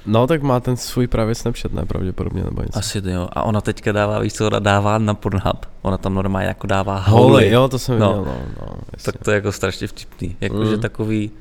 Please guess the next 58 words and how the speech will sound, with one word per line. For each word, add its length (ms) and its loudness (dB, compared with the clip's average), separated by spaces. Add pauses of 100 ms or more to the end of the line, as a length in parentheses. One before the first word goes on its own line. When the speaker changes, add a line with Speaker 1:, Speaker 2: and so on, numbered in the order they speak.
(460)
Speaker 2:
ukazuje 300 2
Speaker 1:
No, 0 -
on 40 -2
Speaker 2:
podprsenky, 420 2
Speaker 1:
ten, 120 4
Speaker 2:
jenom 220 2
je 100 2
to 120 4
úplně 160 0
Speaker 1:
on 40 2
Speaker 2:
nahatá 240 2
Speaker 1:
ten 120 6
Speaker 2:
celá. 140 0
Speaker 1:
Adam 320 4
s 120 -8
No 180 2
Jumperu, 680 0
tak 180 -4
ten, 300 0
on 260 -2
hodně 340 0
taky, 320 -4
on 180 0
dělá 160 2
podcasty 480 -4
s 60 -4
raperama 480 0
a 20 -2
hodně 240 0
taky 200 -4
s 100 -10
Speaker 2:
Mm. 40 -14
Speaker 1:
pornoherečkama, 720 2
takže 220 -8
já 140 0
taky 200 0
přemýšlím, 440 -2
že 80 0
bych 180 -2 (260)
pozval 240 -2
nějaký 280 -4
pornoherečky. 640 -4
Speaker 2:
Já 120 2
bych 120 0
chtěl, 160 -4
aby 120 -2
si 100 -2
Speaker 1:
Ale 120 6
vůbec 140 8
Speaker 2:
pozval 100 8
Speaker 1:
nevím, 160 8
o 60 4
čem 200 2
bych 120 -2
s 60 -12
ním 120 0
mluvil, 440 -2
nebo 160 -6